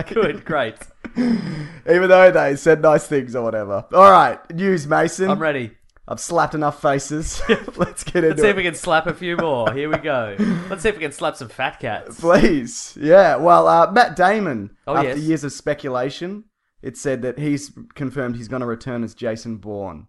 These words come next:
Speaker 1: Huh.
Speaker 2: In twenty sixteen, under director Paul Greengrass.
Speaker 1: The original Bourne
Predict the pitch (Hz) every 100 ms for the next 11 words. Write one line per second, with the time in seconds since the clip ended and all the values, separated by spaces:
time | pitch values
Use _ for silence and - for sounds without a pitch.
0 | _ _ - 311 139 - _ 120 120 117
1 | 117 147 143 147 135 139 - 139 139 170
2 | - 131 113 104 120 123 123 - 131 120
3 | 117 113 113 104 82 62 - - _ _
4 | _ _ 110 104 113 117 117 110 107 110
5 | 120 127